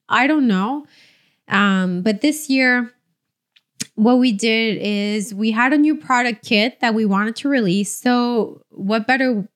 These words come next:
way to announce it by doing a press release? And I wanted to try a different route and see what else could be done just to make sure it would be more successful or at least get a better return on investment.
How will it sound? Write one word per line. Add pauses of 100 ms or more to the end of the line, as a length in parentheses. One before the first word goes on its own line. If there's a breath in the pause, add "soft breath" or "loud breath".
(160)
way
to
announce
it
by
doing
a
press
release? (520 soft breath)
And
I
wanted
to
try
a
different
route (240)
and
see
what
else
could
be
done
just (220)
to
make
sure
it (260)
would
be
more
successful (320 soft breath)
or
at
least
get
a
better
return
on
investment.